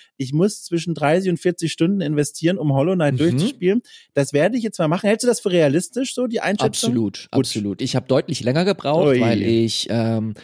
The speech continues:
Speaker 2: weil ich aber auch mir sehr viel Zeit gelassen habe und auch sehr viel Side, äh, Kram mir angeguckt habe. Es gibt komplette Gebiete, die komplett, ähm, äh, freiwillig si-, sind. Also
Speaker 1: Ja.
Speaker 2: du musst sie, du musst sie nicht machen, die sind nicht mandatory, sondern du kannst da einfach hingehen und, ähm,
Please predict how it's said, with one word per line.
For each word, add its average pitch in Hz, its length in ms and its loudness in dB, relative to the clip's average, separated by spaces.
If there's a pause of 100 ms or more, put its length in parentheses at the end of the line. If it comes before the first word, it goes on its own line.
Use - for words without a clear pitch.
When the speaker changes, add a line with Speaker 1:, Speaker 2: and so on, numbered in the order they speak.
(260)
Speaker 2:
weil 151 120 2
ich 147 120 -2
aber 127 160 0
auch 123 160 0
mir 127 180 2
sehr 123 140 0
viel 120 140 0
Zeit 139 280 0
gelassen 151 440 0
habe 135 240 0
und 120 280 0
auch 117 140 -2
sehr 127 200 2
viel 120 320 0
Side, 127 480 -2 (580)
äh, 117 200 2
Kram 120 300 0
mir 120 120 2
angeguckt 120 360 -2
habe. 107 160 2
Es 117 100 -2
gibt - 200 -4 (200)
komplette 147 400 0
Gebiete, 131 460 2
die 123 480 4
komplett, 123 1200 -2
ähm, 113 600 0 (1400)
äh, 139 200 4
freiwillig 139 460 2
si-, 117 140 0
sind. 101 340 -2
Also 135 120 4
Speaker 1:
Ja. 113 140 4
Speaker 2:
du 101 60 0
musst 135 160 2
sie, 139 160 2
du 127 80 2
musst 135 200 0
sie 143 80 0
nicht 131 200 -2
machen, 151 260 0
die 135 80 2
sind 123 100 -2
nicht 123 140 -6
mandatory, 127 520 2
sondern 117 220 -2
du 113 60 -2
kannst 117 240 -4
da - 60 -4
einfach 113 200 -2
hingehen 120 420 0
und, 110 420 -2
ähm, 107 560 2